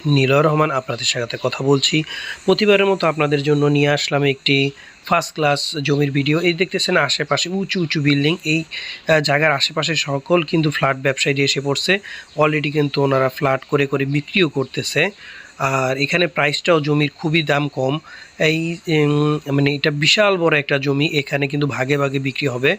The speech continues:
এখানে আপনারা চাইলে দশ কাঠা, পাঁচ কাঠা, পনেরো কাঠা, বিশ কাঠা করে ক্রয় করতে পারবেন।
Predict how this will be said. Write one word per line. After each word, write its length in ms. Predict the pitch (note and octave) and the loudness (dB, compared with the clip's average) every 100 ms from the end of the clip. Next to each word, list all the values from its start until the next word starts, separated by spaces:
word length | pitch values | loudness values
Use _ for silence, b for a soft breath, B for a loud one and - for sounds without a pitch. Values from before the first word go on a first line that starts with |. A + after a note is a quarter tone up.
| B B B B - | B B B B -2
এখানে 480 | E3+ E3 E3 E3 D#3+ - | 0 2 2 2 0 -2
আপনারা 220 | D3+ D#3+ | -2 0
চাইলে 220 | D#3 D3+ | 2 2
দশ 240 | C#3+ C#3+ - | 2 0 0
কাঠা, 280 | D#3+ D3 | -4 -2
পাঁচ 280 | C3+ C3+ - | -2 -2 -2
কাঠা, 240 | - C#3+ C#3 | -6 -2 -2
পনেরো 300 | D3 C#3+ C#3+ | 0 0 0
কাঠা, 240 | C3+ C#3 | -2 -2
বিশ 220 | C3+ - | 0 0
কাঠা 240 | - C#3 C3 | 0 -2 -2
করে 220 | C3+ B2+ | -2 -2
ক্রয় 200 | C3 B2+ | -2 -2
করতে 320 | C#3+ B2+ C#3 | -2 -4 0
পারবেন। 320 | C3 C3 F#3+ | 0 2 0